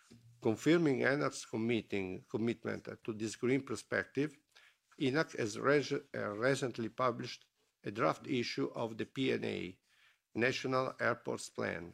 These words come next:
a policy and a technical guideline document for the development of air transport and the airport system, which aims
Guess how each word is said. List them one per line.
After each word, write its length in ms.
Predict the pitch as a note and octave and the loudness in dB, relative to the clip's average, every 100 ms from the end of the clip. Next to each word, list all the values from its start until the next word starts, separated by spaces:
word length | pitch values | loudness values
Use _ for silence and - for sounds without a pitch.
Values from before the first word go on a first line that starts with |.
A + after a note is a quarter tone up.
| - _ _ _ _ _ | -18 _ _ _ _ _
a 60 | - | -6
policy 600 | - D3+ E3 D#3 D#3 D#3 - | 2 4 4 2 2 0 0
and 200 | G#2+ G#2 | -4 -4
a 40 | |
technical 560 | - C#3+ C#3+ C3 B2 A#2 | 2 0 2 -2 0 0
guideline 760 | A#2+ B2+ C3+ A#2 A#2+ B2+ B2+ | 2 2 2 2 2 2 0
document 540 | A#2+ A#2 - B2+ C3+ - | -2 -2 -2 -4 -4 -6
for 220 | - A#2+ | -6 -4
the 120 | A2 | -4
development 800 | G#2+ G#2 D3 C#3+ - A#2 G#2 - - | -4 2 2 2 -2 -4 -4 -6 -6
of 160 | A#2+ A#2+ | -2 0
air 140 | C3+ | 0
transport 640 | C3+ B2 A#2+ - C3+ C3 - _ _ _ C#3 | 0 -2 -2 -2 -4 -6 -12 _ _ _ -6
and 160 | A#2+ | 0
the 120 | A#2 | 4
airport 320 | B2+ C3+ B2+ - | 4 2 -2 -4
system, 480 | - G2 - - - - _ _ _ - | -4 -6 -8 -12 -14 -20 _ _ _ -6
which 220 | A2+ - | -4 -2
aims 540 | C3+ C#3+ F3+ E3+ - | 4 4 4 0 -8